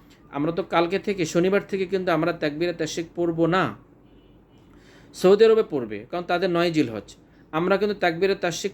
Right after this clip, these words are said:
পড়তেছি হচ্ছে রবিবার থেকে। সুতরাং কীভাবে তাহলে আমরা কালকে আরাফার দিনটা কীভাবে নির্ধারণ করি? এই বিষয়টা অনেক আগ থেকেই অনেক মানুষের মাঝে বিভ্রান্তি চলে আসতেছে, করতেছে তারা।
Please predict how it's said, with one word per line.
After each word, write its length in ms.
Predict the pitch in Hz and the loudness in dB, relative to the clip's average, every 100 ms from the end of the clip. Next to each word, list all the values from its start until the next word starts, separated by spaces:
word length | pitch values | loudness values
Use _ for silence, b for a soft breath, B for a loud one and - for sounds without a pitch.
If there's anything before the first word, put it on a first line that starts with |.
| - | -8
পড়তেছি 380 | 170 - 175 185 | -10 -10 -6 -4
হচ্ছে 260 | 175 202 | -2 2
রবিবার 320 | 170 202 214 | 4 4 2
থেকে। 340 | 170 - - - - b b - | 0 -4 -14 -18 -20 b b -8
সুতরাং 400 | 196 185 208 135 | -2 0 0 0
কীভাবে 280 | - 233 214 | -2 0 0
তাহলে 260 | 170 151 143 | 2 2 2
আমরা 240 | 151 139 | 2 0
কালকে 340 | 135 180 185 | 0 0 2
আরাফার 380 | 151 151 160 156 | 0 0 -2 -4
দিনটা 240 | 156 147 131 | -4 -4 -4
কীভাবে 300 | 196 208 190 | -2 0 2
নির্ধারণ 400 | 135 117 107 107 | 0 -4 -10 -12
করি? 120 | - - B B B B - | -20 -20 B B B B -8
এই 120 | 208 | -6
বিষয়টা 480 | 151 - 135 131 127 | -4 -4 -4 -4 -4
অনেক 260 | 131 135 | -4 -4
আগ 100 | 120 - | -6 -10
থেকেই 500 | - 131 - 151 151 - B B B B - | -16 -8 -4 -2 -2 -6 B B B B -10
অনেক 260 | 120 139 - | -4 -4 -2
মানুষের 440 | 117 120 113 117 | -4 -4 -6 -6
মাঝে 280 | 110 107 120 | -6 -8 -6
বিভ্রান্তি 440 | 120 113 117 113 | -4 -4 -6 -8
চলে 240 | 127 117 113 | -8 -6 -6
আসতেছে, 380 | 110 - - | -8 -14 -14
করতেছে 420 | 127 113 - - 123 | -12 -14 -14 -16 -10
তারা। 280 | 123 143 | -8 -8